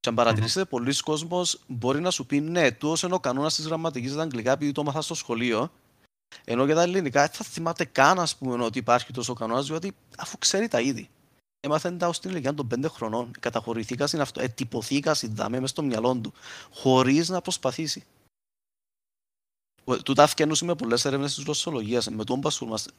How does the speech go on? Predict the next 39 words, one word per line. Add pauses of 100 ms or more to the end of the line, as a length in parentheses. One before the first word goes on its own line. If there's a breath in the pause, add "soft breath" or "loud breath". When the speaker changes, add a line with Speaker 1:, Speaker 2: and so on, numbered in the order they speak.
Speaker 1:
και
με
τούτο
που
ασχολούμαστε
οι
γλωσσολόγοι. (1000 loud breath)
Ε, (320)
έτσι
είναι
ότι, (100)
έτσι,
φιλοσοφούμε
για
τη
γλώσσα
και
φιλολογούμε
για
τη
γλώσσα.
Κα-,
ερχόμαστε
με
πειράματα
και
θεωρούμε
τι
γίνεται
με
τη
γλώσσα,
όχι
μόνο
με
πειράματα,
με
διάφορους
τρόπους.